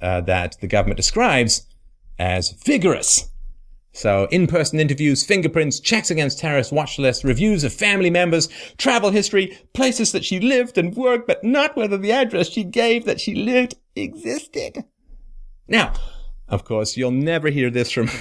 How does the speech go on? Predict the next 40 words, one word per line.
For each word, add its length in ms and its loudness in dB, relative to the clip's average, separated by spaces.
<laughs> 300 -20
the 80 -4
president. 580 2
"Well, 200 0
we're 140 2
very 220 0
sorry 260 0
we 140 2
have 160 -2
to 80 -2
fight 380 0
this 160 -2
group 240 0
called 220 0
isis, 480 0
which 200 -4
we 80 -2
kinda 400 -2
armed 320 4
in 100 2
the 60 2
first 320 2
place." 380 -6
Uh, 240 0
you 140 2
know, 240 -4
just 260 0
like 320 -2
bin 160 -2
Laden, 300 -2
who 140 0
we 100 2
kinda 380 0
armed 300 4
and 120 0
trained 280 2
in 100 -2
the 60 -2
first 280 0
place. 260 -6